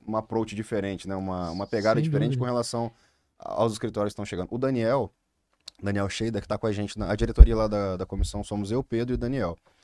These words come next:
Speaker 1: É, cara, Daniel tem três anos de formado. E tem um escritório que tá indo muito bem.
Speaker 2: E ensina muita coisa
Speaker 1: E
Speaker 2: pra
Speaker 1: ele
Speaker 2: gente.
Speaker 1: vende aonde? No digital.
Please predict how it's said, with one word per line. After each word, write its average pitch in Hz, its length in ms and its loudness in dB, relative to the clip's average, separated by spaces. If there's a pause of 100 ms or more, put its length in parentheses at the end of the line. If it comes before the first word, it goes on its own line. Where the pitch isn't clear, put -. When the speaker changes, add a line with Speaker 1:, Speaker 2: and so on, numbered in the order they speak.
(380)
Speaker 1:
É, 90 460 -2
cara, 127 180 0
Daniel 98 260 0
tem 160 160 -2
três 143 240 -2
anos 117 160 0
de - 60 -14
formado. 92 420 -6 (760)
E 90 560 -2
tem 117 140 -2
um 160 120 -2
escritório 143 460 -2
que - 40 -10
tá 170 80 -2
indo 175 140 0
muito 151 300 0
bem. 101 300 -2 (140)
Speaker 2:
E 135 80 4
ensina 147 320 6
muita 160 240 2
coisa 165 180 2
Speaker 1:
E - 40 2
Speaker 2:
pra 185 80 6
Speaker 1:
ele 156 120 8
Speaker 2:
gente. 127 80 6
Speaker 1:
vende 143 220 4
aonde? 107 460 0
No 113 120 -2
digital. 123 540 -2